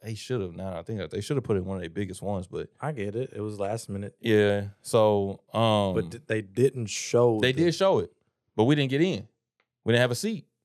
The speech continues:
Speaker 2: Oh, you were late.
Speaker 1: We were late. Didn't have a seat. So, you know, well, we got the link. We s-, we saw it. So, you know, but that's that. We got the hookups. You know, I mean, we in the family. You know what I'm saying? So
Speaker 2: I get it.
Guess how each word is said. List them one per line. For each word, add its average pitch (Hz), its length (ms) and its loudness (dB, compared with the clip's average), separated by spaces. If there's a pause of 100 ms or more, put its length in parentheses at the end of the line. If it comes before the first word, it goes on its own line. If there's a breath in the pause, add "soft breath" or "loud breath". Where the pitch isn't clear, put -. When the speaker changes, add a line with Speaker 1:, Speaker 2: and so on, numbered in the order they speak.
(100)
Speaker 2:
Oh, 127 100 4
you 127 140 4
were 98 100 2
late. 123 320 2
Speaker 1:
We 107 100 2
were 104 120 6
late. 117 280 0 (160)
Didn't 107 160 -2
have 110 120 2
a - 20 -4
seat. 147 320 -2 (520)
So, 92 420 4 (800)
you 98 120 2
know, 113 240 2 (680)
well, 190 100 -2
we 190 80 2
got 104 120 4
the 98 80 -10
link. 95 220 -8
We 127 60 -4
s-, - 120 -8
we 110 120 -4
saw - 200 -12
it. - 100 -20
So, 71 280 -12 (140)
you - 120 -12
know, 101 160 -16 (920)
but 117 80 -6
that's 143 160 6
that. 90 240 -4 (760)
We 151 80 2
got 190 120 6
the 208 140 8
hookups. 139 220 2
You 151 60 0
know, 170 180 0
I 233 40 4
mean, 233 100 4
we 247 100 2
in 226 60 2
the 185 80 0
family. 226 340 4
You 147 120 2
know 180 60 4
what 156 140 4
I'm 185 60 2
saying? 196 160 0
So 170 320 6
Speaker 2:
I 151 100 2
get 151 220 -2
it. 165 180 -4